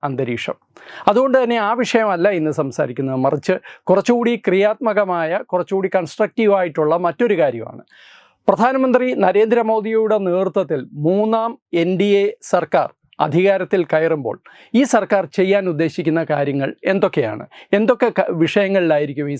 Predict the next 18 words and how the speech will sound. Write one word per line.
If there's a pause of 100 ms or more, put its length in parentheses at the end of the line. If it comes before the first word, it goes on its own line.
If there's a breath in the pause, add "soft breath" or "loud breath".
സർക്കാരിൻ്റെ (360 loud breath)
പ്രയോറിറ്റീസ്, (300 loud breath)
ഈ
വിഷയമാണ് (120)
യഥാർത്ഥത്തിൽ
ഇന്ന്
ചർച്ച
ചെയ്യുന്നത്.
പക്ഷേ
അതിന്
തൊട്ടു
മുമ്പ് (200)
ഒരു
കാര്യം (600 loud breath)
പറയേണ്ടത്, (200)
ഈ (100)
എക്സിറ്റ്
പോളുകളെ